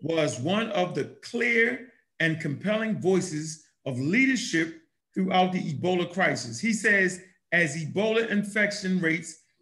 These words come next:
have come under control, and it didn't come under control because of traditional African medicine.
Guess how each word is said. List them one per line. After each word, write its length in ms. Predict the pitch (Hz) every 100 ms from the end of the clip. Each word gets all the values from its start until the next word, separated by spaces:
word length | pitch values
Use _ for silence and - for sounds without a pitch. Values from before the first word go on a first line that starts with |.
| _
have 240 | 151 151 -
come 460 | - 202 196 208 -
under 240 | 180 180 190
control, 580 | 185 208 202 165 143 143 - - _ _
and 120 | 135 131
it 120 | 117
didn't 240 | 240 320
come 180 | 262 240
under 160 | 233 240
control 420 | 220 - 202 190 170
because 240 | 190 165
of 100 | 147
traditional 460 | 151 151 156 165 147
African 380 | 151 127 139
medicine. 360 | 143 139 - -